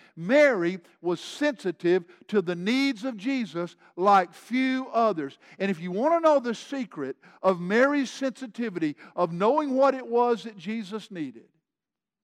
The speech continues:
it is this. Almost every time you see Mary in the Gospels, you see her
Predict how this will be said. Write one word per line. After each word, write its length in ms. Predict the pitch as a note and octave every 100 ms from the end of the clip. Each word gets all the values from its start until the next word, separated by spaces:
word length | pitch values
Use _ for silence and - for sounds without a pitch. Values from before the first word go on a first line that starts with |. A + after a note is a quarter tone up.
| _ _ -
it 120 | G#3
is 160 | F#3+ D#3
this. 300 | E3+ B2+ - - _ _ _ _ -
Almost 460 | G#3+ A3 G3 E3+ -
every 380 | G#3+ B3 C4 C4
time 380 | - A#3+ A#3+ A3
you 120 | G#3+
see 300 | - A#3 G#3+
Mary 560 | G3 G#3+ F#3+ D3 C#3+ C3+ _ F3+
in 160 | F3
the 100 | E3
Gospels, 640 | D3+ G3 F3 - B2+ B2+ _ _
you 160 | D3+ D#3+
see 400 | - - A3 E3
her 180 | C3+